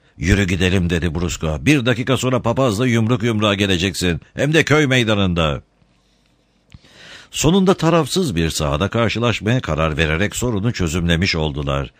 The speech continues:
Üçü birlikte köyün dışına tarafsız bir adam olan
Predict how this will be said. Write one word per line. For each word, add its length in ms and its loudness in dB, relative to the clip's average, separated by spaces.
Üçü 320 2
birlikte 440 0
köyün 420 2
dışına 340 0
tarafsız 560 0
bir 300 -2
adam 260 2
olan 360 0